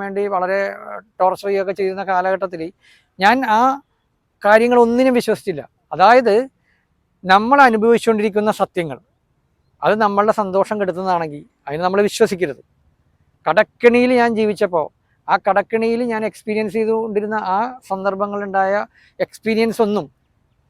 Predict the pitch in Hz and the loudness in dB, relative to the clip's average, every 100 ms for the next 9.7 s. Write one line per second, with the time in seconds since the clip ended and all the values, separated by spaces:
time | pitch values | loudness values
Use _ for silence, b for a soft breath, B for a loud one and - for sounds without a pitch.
0 | _ 190 196 - 240 233 226 208 - _ | _ -4 -4 -2 2 2 2 -2 -8 _
1 | - 208 214 214 190 208 151 - _ _ | -4 -2 -2 -4 -4 -6 -6 -10 _ _
2 | _ - 220 208 208 175 208 151 - _ | _ -4 -2 0 0 0 0 -2 -6 _
3 | _ _ _ 208 233 240 254 226 226 226 | _ _ _ 2 2 4 2 4 2 2
4 | 214 208 214 156 - _ _ _ _ _ | 2 4 2 0 -4 _ _ _ _ _
5 | _ _ _ _ _ 170 196 220 226 _ | _ _ _ _ _ -4 -4 -4 -12 _
6 | _ _ _ 180 202 214 226 226 214 214 | _ _ _ 0 0 0 0 0 2 2
7 | 185 - _ _ _ _ _ _ _ _ | 0 -4 _ _ _ _ _ _ _ _
8 | _ _ _ 202 208 202 226 226 226 220 | _ _ _ 2 2 4 2 2 0 0
9 | 226 233 220 220 220 214 143 | 0 0 2 2 2 0 -4